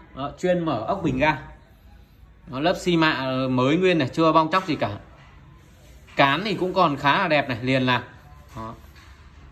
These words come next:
Đó, cây này gần như hàng mới rồi bác.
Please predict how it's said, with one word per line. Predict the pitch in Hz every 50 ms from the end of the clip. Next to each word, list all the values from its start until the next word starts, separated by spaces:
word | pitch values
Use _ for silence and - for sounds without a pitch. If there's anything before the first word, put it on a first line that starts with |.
| - - - - - - - - - - - - - -
Đó, | - 127 135 -
cây | 151 147
này | 147 143 135 131 127
gần | 120 135 135 131
như | 143 147
hàng | 143 147 139 127 123 123 120
mới | 120 127 143 185
rồi | 208 180
bác. | 156 170